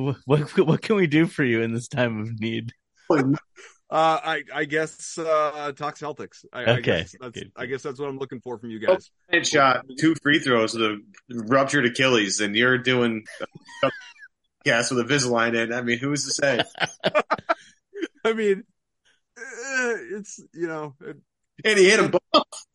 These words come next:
Speaker 3: <laughs> it depends on the day, right? Depends
Speaker 1: Yeah.
Speaker 3: on the day. I mean, I mean,
Speaker 1: It
Speaker 3: look,
Speaker 1: sure does.
Speaker 3: Isaiah Thomas also, <laughs> you know, <laughs> spent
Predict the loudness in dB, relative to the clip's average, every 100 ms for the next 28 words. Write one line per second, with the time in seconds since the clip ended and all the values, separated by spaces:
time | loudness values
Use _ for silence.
0 | _ -20 -20 -20 -2 -2 -2 -10 -6 -6
1 | -4 -2 -2 -4 -4 -4 -2 0 0 0
2 | -4 _ _ -12 0 2 2 0 -4 -10
3 | -8 -6 -8 -12 _ _ _ _ -10 -8
4 | -4 -2 2 4 6 4 2 0 -6 _
5 | _ -4 0 2 2 0 -2 -2 -4 -4
6 | -4 -4 -6 -6 -8 _ -8 0 0 0
7 | -4 -8 _ -12 -12 -10 -14 -12 -10 -4
8 | -4 -4